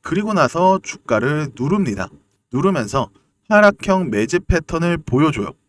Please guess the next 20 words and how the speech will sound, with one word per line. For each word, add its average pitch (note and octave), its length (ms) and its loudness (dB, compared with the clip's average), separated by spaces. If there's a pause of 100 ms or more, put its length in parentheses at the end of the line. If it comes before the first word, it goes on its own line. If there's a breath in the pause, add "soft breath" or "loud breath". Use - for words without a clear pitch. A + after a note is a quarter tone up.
(240)
올리면서 E3+ 840 2
매집하고 A#2 720 0 (320)
누르면서 A#2 880 -2
들어왔던 B2 640 0
사람들 D3 560 -2
손절시키면서 F#3 880 -4 (340 loud breath)
또 A3+ 320 -2
매집하고 A2+ 800 -4 (300)
공격형 G#3+ 540 2
매집과 A#2+ 520 2
하락형 F#3+ 640 2
매집 B2 280 0 (120)
두 D3 240 -4
번이 F3+ 280 2
진행이 D3+ 480 -4
됐고 A2 520 -2 (340)
여기서 E3 460 2 (240)
앞에 - 560 2
구간 C#3+ 440 -2
잡아줬죠. C3 840 2